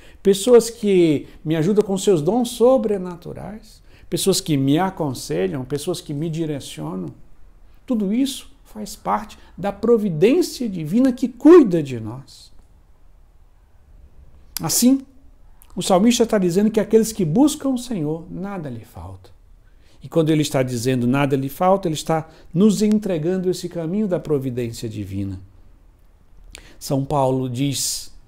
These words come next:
em uma de suas cartas, "Tudo concorre para o bem daqueles que amam a Deus." E para isso, renovemos, primeiro, buscar a face de Deus por meio da oração, dos sacramentos.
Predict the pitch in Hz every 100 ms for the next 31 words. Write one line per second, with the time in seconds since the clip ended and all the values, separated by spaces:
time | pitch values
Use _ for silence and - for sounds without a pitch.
0 | - - - - - - - - 117 123
1 | 123 123 - 120 - - 117 - - -
2 | - - - 202 214 208 220 240 - -
3 | - - - 139 139 147 147 139 131 147
4 | - - 156 151 123 120 123 120 117 123
5 | 113 110 - 117 98 92 90 90 92 85
6 | 80 - - - - - 156 185 180 160
7 | 202 - - - - 208 214 156 135 117
8 | - 262 226 147 101 92 - - - 139
9 | 147 - - 180 175 - 151 139 151 131
10 | 120 113 104 - - - - - - 120
11 | 107 117 113 110 104 104 131 123 117 107
12 | - 104 - 95 98 117 120 -